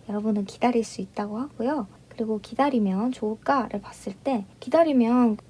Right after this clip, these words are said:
성숙한 애인을 만나게 될 수 있을 것 같아요. 그리고 군대를 기다리면서 상대방 분께 의지되는 사람, 지탱할 수 있는 믿음을 가질 수 있는 사람이라는 이미지를 얻게 되실 것 같아요.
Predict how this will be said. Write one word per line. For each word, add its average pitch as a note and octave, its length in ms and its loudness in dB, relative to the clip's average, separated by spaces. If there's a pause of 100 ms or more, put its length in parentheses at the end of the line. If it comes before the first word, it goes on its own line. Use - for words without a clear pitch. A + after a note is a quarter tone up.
(100)
성숙한 F#4+ 720 -4
애인을 G3+ 680 0
만나게 G#3 600 -2
될 G3+ 200 -6
수 - 180 -10
있을 - 280 -8
것 - 120 -8
같아요. A3 560 -2 (240)
그리고 A3 300 0
군대를 B3+ 720 4
기다리면서 B3 920 2 (360)
상대방 F#4 440 -2
분께 A#3 640 0 (200)
의지되는 A#3+ 640 2
사람, G#3 540 -4
지탱할 C4 480 0
수 - 120 -8
있는 G#3 520 2
믿음을 B3+ 400 2
가질 G#3+ 260 -10
수 - 180 -10
있는 G3 200 0
사람이라는 G3+ 960 -4 (100)
이미지를 A3 580 2
얻게 A3+ 300 0
되실 - 320 -6
것 - 140 -12
같아요. A3 480 -6